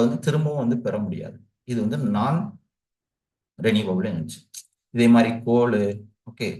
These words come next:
so இந்த மாதிரி நிறைய வந்து பயன்படுத்துறோம், அதனால சுற்றுச்சூழல் வந்து பாதிப்படுது. அதுக்கு மாற்றா சோலார் எனர்ஜி, விண்ட் எனர்ஜி, ஹைட்ரஜன் எனர்ஜி, இந்த மாதிரி எரிசக்தி எல்லாம் நாம வந்து பயன்படுத்துறோம் இல்லையா, அதுக்கு பேரு என்னது?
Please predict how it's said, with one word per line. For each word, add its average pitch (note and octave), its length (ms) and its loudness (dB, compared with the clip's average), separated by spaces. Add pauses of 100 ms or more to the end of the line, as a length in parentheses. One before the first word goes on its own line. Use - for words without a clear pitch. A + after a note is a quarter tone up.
(480)
so - 100 -10
இந்த C3+ 140 -4
மாதிரி D#3 120 4 (100)
நிறைய B2+ 240 6
வந்து B2 200 2
பயன்படுத்துறோம், G#2 560 -4
அதனால G2+ 260 -4 (100)
சுற்றுச்சூழல் G#2 540 -6
வந்து F#2 220 -4
பாதிப்படுது. F2 560 -6 (280)
அதுக்கு G#2+ 220 -4 (100)
மாற்றா A#2 380 0 (640)
சோலார் A#2 420 6
எனர்ஜி, F#2+ 300 -4 (100)
விண்ட் A#2+ 280 0
எனர்ஜி, F#2 280 -6 (120)
ஹைட்ரஜன் G#2+ 560 -2
எனர்ஜி, F2 300 -6 (800)
இந்த C3+ 200 0
மாதிரி C#3 160 2 (100)
எரிசக்தி - 440 -2
எல்லாம் A#2 200 0
நாம G2+ 180 -2
வந்து F#2 220 0
பயன்படுத்துறோம் F2+ 520 -4
இல்லையா, A#2+ 220 -2 (380)
அதுக்கு G2+ 300 -10
பேரு G#2+ 240 -2
என்னது? E2 260 -2